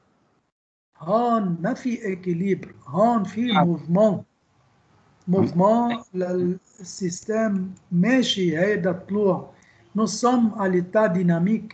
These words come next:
Speaker 1: à l'état cinétique، مش à l'état statique. شو حطيت أنا مباشرة هون؟ شايفها لهيدي الأف اللي قدامك؟ ليك وينها؟ حطيتها مباشرة بتساوي ميو سي فوا إن.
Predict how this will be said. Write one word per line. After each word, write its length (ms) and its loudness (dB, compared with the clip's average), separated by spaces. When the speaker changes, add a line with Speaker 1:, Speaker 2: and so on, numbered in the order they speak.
Speaker 1:
à 80 -2
l'état 380 -2
cinétique، 720 -2
مش 180 0
à 100 2
l'état 360 2
statique. 640 -2
شو 200 2
حطيت 640 2
أنا 240 -2
مباشرة 840 -2
هون؟ 400 -2
شايفها 480 2
لهيدي 380 4
الأف 400 -6
اللي 280 -4
قدامك؟ 640 -2
ليك 300 0
وينها؟ 440 0
حطيتها 520 -2
مباشرة 720 0
بتساوي 880 0
ميو 200 2
سي 320 -2
فوا 360 -4
إن. 160 -4